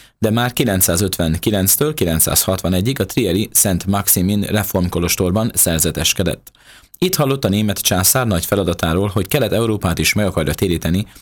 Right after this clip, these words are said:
a katolikus szent hitre. Amikor Sviatoszláv kijevi nagyfejedelem anyja, Szent Olga meg akarta téríteni fiát és alatvalóit,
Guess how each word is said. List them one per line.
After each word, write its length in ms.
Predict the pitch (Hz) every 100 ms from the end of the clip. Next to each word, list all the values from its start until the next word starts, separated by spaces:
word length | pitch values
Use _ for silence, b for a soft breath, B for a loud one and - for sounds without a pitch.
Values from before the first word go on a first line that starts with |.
| B
a 80 | 160
katolikus 520 | 101 92 78 85 -
szent 360 | - - 85 80
hitre. 380 | - - 71 64 _ _ _ _ B B B
Amikor 400 | 131 135 131 123 -
Sviatoszláv 800 | - 139 135 113 - 92 90 -
kijevi 420 | 120 95 85 90
nagyfejedelem 540 | 101 95 - 87 85 82
anyja, 300 | 95 95 101
Szent 300 | 117 101 90
Olga 220 | 87 85
meg 120 | 80 92
akarta 320 | 87 85 87
téríteni 420 | 110 92 87 82
fiát 360 | - 107 82 85
és 140 | -
alatvalóit, 640 | 107 110 - 95 98 120